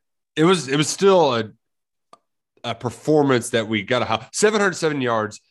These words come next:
The only time that a Kentucky football team has had more yards in a football game, uh, they beat the snot out of Louisville in their first game at their fancy new Papa John's,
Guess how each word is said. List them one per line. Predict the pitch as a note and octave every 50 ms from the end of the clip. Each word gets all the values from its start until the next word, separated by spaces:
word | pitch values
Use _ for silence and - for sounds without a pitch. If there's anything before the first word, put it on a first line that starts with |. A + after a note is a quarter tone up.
| _ _
The | A2+ B2+ D3+
only | F3+ F#3+ G#3 G#3+ G#3+
time | G3 - E3+ D#3+ D#3 D#3 D#3+ D#3 D3
that | C3 B2+ B2
a | A#2+
Kentucky | A#2 - - C3+ B2+ A#2+
football | A2+ C3+ A#2+ A#2 A2+ A2
team | A#2+ A2+ G#2+
has | G#2 G2+ -
had | A2+ G#2+
more | G#2+ G#2+ G#2+ G#2+ G#2+
yards | G#2 G2+ G2+ G2+ G2+ G2 F#2+ -
in | - A2
a | G#2
football | - - A#2+ A#2 - G2+ F#2+ F#2+
game, | F2 F2+ F#2+ F#2 F#2+ G2 G2 _ _ _ _ _ -
uh, | G#2 G#2 G2+ G2+ G#2 F#2+
they | A2 G#2+ G#2 A2 A2+ A2+ A2+
beat | A2 A#2 A2+ A2+
the | A2
snot | G#2 - - A#2 A2 A2 A2
out | G#2 G2+
of | G2 F#2+ F2+
Louisville | G2 G2+ G2+ G2 F2+ F2 F#2 F2+ F2+ C2+
in | F2 G2 F#2
their | F2+ F#2
first | - - G2+ F#2+ - -
game | - G2 F#2+ F#2+ F2+
at | E2+ -
their | G2 F#2 F2+ F2 F2 F2+ - -
fancy | - G#2+ G2+ F#2+ F2+ - G2 G2
new | F#2+ F#2 F#2
Papa | F#2 - G2 F#2+ F#2 G2+
John's, | E2 F#2+ F2+ F2 E2+ E2+ -